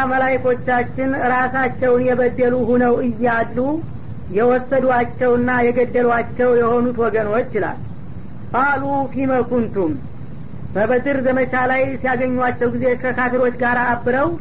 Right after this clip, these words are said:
"እናንተ ደግሞ የት ነበራችሁ?" የማለት ጥያቄ ያቀረቡላቸው በወቀሳ መልክ ይላል። ቃሉ ኩና ሙስተድዓፊነ ፊል አርድ አሉ። እነሱ ደግሞ ምክንያት ለመስጠት እኛማ በመካ አገር በጥላት እጅ ተጨቁነንና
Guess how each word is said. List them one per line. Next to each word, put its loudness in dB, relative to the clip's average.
"እናንተ 2
ደግሞ 2
የት 2
ነበራችሁ?" 0
የማለት 2
ጥያቄ 0
ያቀረቡላቸው 0
በወቀሳ 0
መልክ -2
ይላል። 0
ቃሉ 2
ኩና 2
ሙስተድዓፊነ 0
ፊል 0
አርድ 0
አሉ። -4
እነሱ 0
ደግሞ 2
ምክንያት 0
ለመስጠት 0
እኛማ 2
በመካ -2
አገር 0
በጥላት 0
እጅ -6
ተጨቁነንና 0